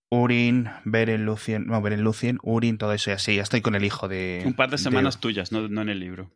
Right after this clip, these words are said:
Speaker 1: Eh, sí, exacto, un par de semanas mías.
Speaker 2: En el libro un par de generaciones ya.
Speaker 1: Sí, porque estoy con el hijo de, estoy con Turin.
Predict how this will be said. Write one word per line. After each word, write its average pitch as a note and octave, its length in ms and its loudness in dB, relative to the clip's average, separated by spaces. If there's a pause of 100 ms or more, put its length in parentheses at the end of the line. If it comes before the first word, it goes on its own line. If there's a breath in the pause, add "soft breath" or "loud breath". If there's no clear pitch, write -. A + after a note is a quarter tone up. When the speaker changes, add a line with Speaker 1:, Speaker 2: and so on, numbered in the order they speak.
Speaker 1:
Eh, G#2+ 380 4
sí, - 160 4 (120)
exacto, F#2+ 460 -2
un G#2+ 80 -14
par G2+ 100 -2
de G2 60 -4
semanas G2 320 -2
mías. G2 160 -4
Speaker 2:
En G#2 60 0
el A2 60 0
libro A#2+ 200 0
un B2 60 0
par A#2+ 140 4
de A#2 80 0
generaciones F#2+ 580 -2
ya. E2 180 -12
Speaker 1:
Sí, - 260 0
porque G2 180 -2
estoy G#2 140 -2
con G#2+ 100 0
el G#2 60 2
hijo G#2 220 0
de, - 80 -2
estoy A2 160 -2
con G2+ 160 0
Turin. F#2+ 340 -2